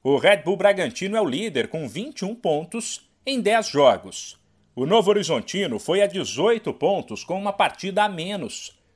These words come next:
o que deixa a briga entre os dois pelo topo da tabela em aberto. E o Palmeiras, por incrível que pareça, é o azarão em terceiro com doze pontos. É verdade que o time tem dois jogos a menos que o Red Bull Bragantino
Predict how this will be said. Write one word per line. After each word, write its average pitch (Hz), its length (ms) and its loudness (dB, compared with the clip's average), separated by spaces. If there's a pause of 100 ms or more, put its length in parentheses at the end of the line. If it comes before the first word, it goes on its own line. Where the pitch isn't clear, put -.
(120)
o 123 100 -4
que 196 140 -2
deixa 247 400 2
a 180 40 4
briga 226 520 0
entre 269 360 -4
os 262 140 -6
dois - 340 -2
pelo 247 220 -2
topo 117 340 -4
da 147 120 4
tabela 175 640 2 (360)
em 123 140 -2
aberto. 185 600 2 (480)
E 120 60 -2
o 160 60 -2
Palmeiras, 170 560 2
por 180 180 -4
incrível 214 500 -2
que 226 140 -6
pareça, 156 680 0 (340)
é 147 100 4
o 202 100 6
azarão 226 640 4
em 147 80 -4
terceiro 208 720 -2
com 220 240 -2
doze 208 520 2
pontos. 104 760 -2 (420)
É 120 120 2
verdade 175 480 6
que 214 100 -6
o 220 80 -2
time 202 240 -4
tem 220 220 -2
dois 208 280 2
jogos 214 400 0
a 226 80 2
menos 214 400 -4
que - 80 -6
o 208 60 2
Red 196 260 4
Bull 107 120 -4
Bragantino 190 840 -2